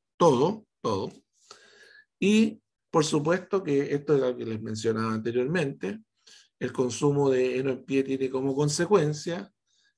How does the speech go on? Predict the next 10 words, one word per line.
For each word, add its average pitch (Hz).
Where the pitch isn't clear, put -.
eh, 117
la 123
dispersión 139
de 123
semillas, 147
eh, 107
principalmente 180
leguminosas, 139
¿ah? 151
Las 120